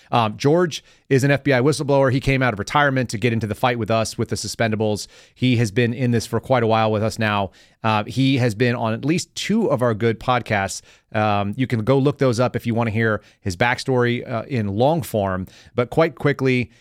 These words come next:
he was, uh, on one side working for the military and did, uh, military intelligence for the United States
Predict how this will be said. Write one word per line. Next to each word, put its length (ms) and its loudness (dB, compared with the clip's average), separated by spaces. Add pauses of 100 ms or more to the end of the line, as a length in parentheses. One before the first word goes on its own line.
(120)
he 380 0
was, 580 -2
uh, 380 -2
on 180 -2
one 180 2
side 300 0
working 240 0
for 100 -6
the 60 0
military 640 0
and 160 -2
did, 300 0
uh, 200 0
military 360 0
intelligence 600 -2
for 320 -2
the 120 -4
United 260 0
States 460 -2